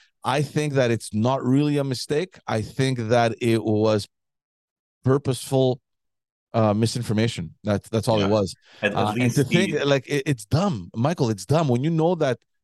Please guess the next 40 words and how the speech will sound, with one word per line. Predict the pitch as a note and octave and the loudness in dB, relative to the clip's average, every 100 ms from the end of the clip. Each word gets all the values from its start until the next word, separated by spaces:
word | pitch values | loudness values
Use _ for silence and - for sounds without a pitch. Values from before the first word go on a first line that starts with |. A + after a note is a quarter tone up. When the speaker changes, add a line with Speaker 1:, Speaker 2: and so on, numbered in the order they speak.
| _ | _
Speaker 1:
Radio | G2+ B2 E3 | -2 0 0
Canada | D3 A#2+ A#2 C#3 C3+ | -2 -2 -2 0 -2
is | G2+ | -2
there | G#2 A2+ B2 | 0 0 0
recording | G#2 - A#2+ B2 C3 A2 | -2 -4 -2 -2 -2 -4
everything. | A2 A#2 C3+ C#3 | -4 -4 -4 -4
Speaker 2:
Yeah. | - - _ _ _ _ _ _ _ _ _ | -6 -12 _ _ _ _ _ _ _ _ _
Speaker 1:
Wh-, | A#2 D3 | -4 -4
wh-, | C3+ C#3 | -4 -6
what? | B2 B2 | -4 4
Speaker 2:
Well, | G#3+ - | 6 6
are | A#2+ | 2
you, | A2 A#2 | 2 2
Speaker 1:
Like, | B2 | 2
Speaker 2:
you're, | A#2 | 0
Speaker 1:
it's | A#2+ | 2
Speaker 2:
you're, | A#2 | 0
Speaker 1:
not | A3+ | 2
like | A2+ | 2
Speaker 2:
are | D#3+ | 4
Speaker 1:
a | |
Speaker 2:
you | D#3 | 2
Speaker 1:
little, | F3+ E3+ | 2 0
it's | D3 | -2
not | F3+ G#3 | -2 0
a | |
little | E3+ E3+ D3+ | 0 0 0
debate | B2+ G2 C#3+ E3 | 0 -2 -4 -4
in | C3 | -4
the | A2+ | -2
basement | F#2+ C#3 D#3 B2 | 0 -2 0 0
of | G2 | -2
a | |
church | G2 - D#3+ C#3 | -4 -2 0 0
where | A2+ A2 | 0 0
you | A2 | 0
have | B2 | -2
fifty | - C#3+ - | -2 -6 -4
people | C3+ D3 A2+ G#2 | -4 -2 0 0
and, | G2+ G2 | -2 -6